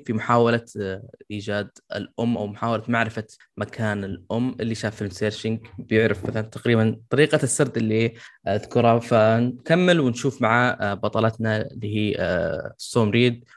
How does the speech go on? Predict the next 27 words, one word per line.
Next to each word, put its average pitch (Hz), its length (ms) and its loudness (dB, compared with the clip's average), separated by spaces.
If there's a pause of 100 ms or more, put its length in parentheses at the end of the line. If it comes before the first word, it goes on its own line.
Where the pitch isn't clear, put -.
(140)
ونيا 120 640 2
لونغ 110 280 -4
وشخصيات 104 760 -4
أخرى. 104 200 -8
الفيلم 104 220 -8
تقييمه 104 400 -8
في 95 160 -8
آي 98 60 -6
إم 98 80 -6
دي 101 140 -8
بي، 98 360 -6
آه، 90 220 -4
سبعة 98 380 -10
فاصلة - 340 -10
اثنين، 131 380 2
وعلى 127 160 4
روتن 143 280 2
توميتو 135 540 0 (300)
ثمانية 139 320 2
وثمانين 120 840 -4
بالمية. 104 640 0 (320)
آه، 98 480 4 (340)
أعطيني 131 520 4
رأيك، 127 500 0 (240)
آه، 98 580 -6
عبد 110 260 -4
الله، 135 300 2